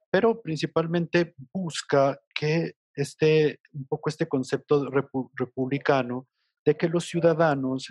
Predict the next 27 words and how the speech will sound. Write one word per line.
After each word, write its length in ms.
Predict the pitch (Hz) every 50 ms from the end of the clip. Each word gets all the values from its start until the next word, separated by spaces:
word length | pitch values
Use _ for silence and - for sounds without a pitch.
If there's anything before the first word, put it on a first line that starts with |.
| - -
eh, 160 | 113 107 - -
o 180 | 113 117 117 110 -
que 80 | 120
los 180 | 107 107 - 120
estados 420 | 110 - - 180 160 131 135 131
sean 140 | - 131 127
conscientes 500 | - 139 131 131 - 156 143 135 - 135
de 120 | 131 127
que 100 | - -
sus 200 | - - 143 -
ciudadanos 720 | - 170 170 160 165 156 165 160 143 131 131 131 135 - - -
tienen 240 | 180 180 196 196
acceso 320 | 190 180 - 160 151 175 165
sobre 240 | - 160 135 131 120
todo 320 | - - 160 165 147 151
a 40 | 135
la 80 | 139
información 600 | 131 123 - - 110 117 113 - - 123 117 110 -
pública 680 | - 208 190 131 107 101 101 - - 110 107 104 104 -
y 80 | 139
con 180 | 135 - 139 135
esta 140 | 139 - 160
información 640 | 156 - 160 147 139 135 131 - 139 139 135 - _
pública 640 | 185 185 147 127 127 135 131 - - 135 135 135 139
tengan 300 | 147 147 151 156 147 147
un 120 | 151 147
concepto 800 | - 151 143 139 - 151 143 151 - _ - 143 143 127 - -